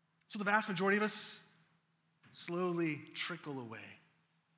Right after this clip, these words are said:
until there's only a few left who have a desire to, to persevere and actually run the marathon.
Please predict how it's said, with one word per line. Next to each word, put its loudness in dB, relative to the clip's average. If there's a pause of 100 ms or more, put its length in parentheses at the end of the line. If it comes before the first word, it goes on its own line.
(380)
until 0
there's 4
only 4
a 2
few 4 (100)
left 2
who -2 (460)
have -2
a 2
desire 4
to, 2 (140)
to 2
persevere 2
and -14
actually -4
run -4 (320)
the -10
marathon. -8